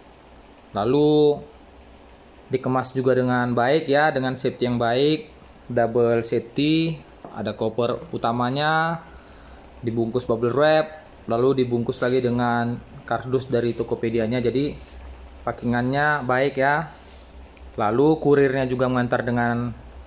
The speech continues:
baik dan cepat. Kita kasih bintang lima.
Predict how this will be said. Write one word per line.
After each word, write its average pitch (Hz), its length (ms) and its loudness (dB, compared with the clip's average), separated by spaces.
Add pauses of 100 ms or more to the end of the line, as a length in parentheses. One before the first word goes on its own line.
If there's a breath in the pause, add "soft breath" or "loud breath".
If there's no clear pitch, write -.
(280)
baik 127 320 2
dan 131 160 0
cepat. 160 640 2 (1040)
Kita - 160 -6
kasih 123 240 -4
bintang 120 320 -2
lima. 156 480 0